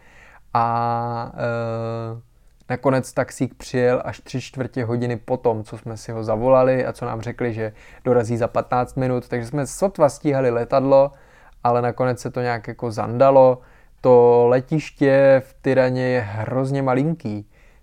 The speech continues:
Tam opravdu projdete tou kontrolou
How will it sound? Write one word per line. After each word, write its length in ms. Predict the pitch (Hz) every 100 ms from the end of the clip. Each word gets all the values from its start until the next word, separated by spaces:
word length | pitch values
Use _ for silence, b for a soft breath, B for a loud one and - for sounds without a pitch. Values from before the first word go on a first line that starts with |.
| _ -
Tam 240 | 117 113 117 117 120
opravdu 800 | 120 - 123 117 120 120 120 117 -
projdete 440 | 123 120 123 123
tou 140 | 127
kontrolou 880 | 120 123 113 120 131 127 127 131 135